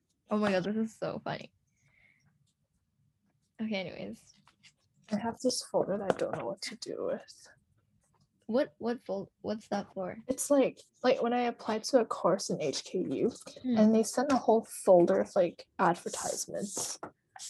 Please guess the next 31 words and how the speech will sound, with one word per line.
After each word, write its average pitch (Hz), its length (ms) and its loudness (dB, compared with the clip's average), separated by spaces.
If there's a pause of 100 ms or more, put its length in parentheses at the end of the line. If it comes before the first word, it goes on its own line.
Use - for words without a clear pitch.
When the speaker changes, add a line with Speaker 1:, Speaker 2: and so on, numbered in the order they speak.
(160)
Speaker 1:
Oh 320 60 0
my 349 120 -2
God. 349 340 0 (420)
Oh, 339 500 2 (920)
wait. 349 460 8
<laughs> - 840 4
A 370 100 2
folder? 269 480 6 (840)
Oh, 330 300 6
did 277 140 4
they 381 120 6
send, 294 360 0
like, 254 180 0
some 240 300 -2 (120)
merch 196 540 -2
as 202 180 -4
well, - 420 -4
or? - 200 -6 (280)
Speaker 2:
Yeah, 277 220 10
they 247 100 4
sent - 280 -2
merch 320 180 -6
as 233 120 -2
well, 175 160 0
and 202 180 -4
I 233 100 -4
don't 302 180 2
wanna 302 240 2
carry 208 480 -2
it - 80 -10
around. 247 460 -10